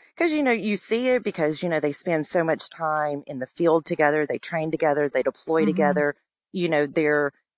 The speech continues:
Speaker 1: and, and even whenever they're not, they're still texting and talking and reaching out if somebody's having a hard time or, you know,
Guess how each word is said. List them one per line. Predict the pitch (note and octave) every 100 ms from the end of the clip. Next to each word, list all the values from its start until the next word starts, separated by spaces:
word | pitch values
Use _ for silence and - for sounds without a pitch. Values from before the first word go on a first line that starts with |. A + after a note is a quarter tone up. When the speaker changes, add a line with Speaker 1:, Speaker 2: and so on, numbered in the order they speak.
| _ -
Speaker 1:
and, | D#3 D3+ -
and | D#3 -
even | G#3+ G3+ F#3 E3
whenever | D#3+ D#3 D3 D3
they're | D3+ C#3
not, | C#3 D3 F3 D#3+ A#2 - -
they're | E3+ D#3 D3
still | - G3 G3+ F#3 D#3 C#3 C#3+ - _
texting | - E3+ - - D3+ C#3
and | C3+
talking | - E3 D#3+ D#3 C3+ C3 -
and | C#3+ C3+ C#3 - _ _
reaching | D#3+ F3 F3 D3+ C#3+
out | D3+ D3+ C#3+ C3 A#2
if | C#3+
somebody's | D#3 D3 D3
having | C#3+ C#3 C#3
a |
hard | - C#3 C3+
time | - F#3 D#3 C#3 C#3 C#3
or, | B2+ C3 B2+ - -
you | E3+
know, | D3+